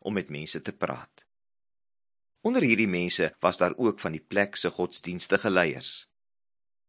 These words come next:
Daar was ook vier mans buitekant die huis wat baie graag 'n vriend wat verlam was,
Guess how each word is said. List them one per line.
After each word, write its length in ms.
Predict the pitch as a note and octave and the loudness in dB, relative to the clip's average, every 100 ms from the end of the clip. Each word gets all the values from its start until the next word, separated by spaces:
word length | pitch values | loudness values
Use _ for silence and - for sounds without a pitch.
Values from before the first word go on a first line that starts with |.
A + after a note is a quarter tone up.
| _ _ _ - | _ _ _ 0
Daar 180 | F#2 F2 | 2 4
was 220 | F#2+ - | 2 0
ook 160 | - | -6
vier 320 | - D#3 G3+ A2 | -8 -2 0 2
mans 260 | E2+ F2 | 0 2
buitekant 460 | - G#2 F3+ - F2 | 4 4 4 0 0
die 120 | D#2 | 0
huis 280 | C#2+ - - - | 0 0 -4 -6
wat 220 | F#2 F#2 - | -8 -8 -2
baie 280 | G2+ D#3 | 2 2
graag 400 | D3 - E2+ D#2 | 2 4 4 4
'n 60 | - | -2
vriend 360 | - - A#2+ G2 | -8 -4 -2 -2
wat 180 | E2 | -4
verlam 460 | - D#2 D#2+ B2+ G2 | -6 -4 2 2 0
was, 340 | C2+ C2 - | -4 -4 -6